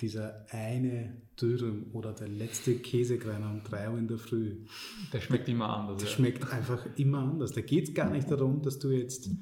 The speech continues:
Speaker 1: genau einen Käsekreiner essen willst, sondern da geht's einfach um das Setting, dass du da bist, dass du,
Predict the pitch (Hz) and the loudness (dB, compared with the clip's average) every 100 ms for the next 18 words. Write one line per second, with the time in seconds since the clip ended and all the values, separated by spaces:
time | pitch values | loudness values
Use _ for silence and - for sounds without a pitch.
0 | - - - _ _ 135 127 117 127 127 | -6 -20 -20 _ _ 8 8 8 4 4
1 | 113 120 113 113 110 113 175 - 156 151 | 4 4 2 0 0 0 -2 0 0 2
2 | 147 131 127 131 143 131 131 131 127 - | 4 4 4 2 2 2 4 2 0 -2
3 | 143 147 123 101 104 - 110 120 - - | -2 -2 -2 -2 -4 -4 -4 -2 -4 -4
4 | 80 131 151 165 - - 131 - 131 127 | -4 -2 0 -2 -2 -2 -2 0 0 2
5 | 123 123 | 2 -2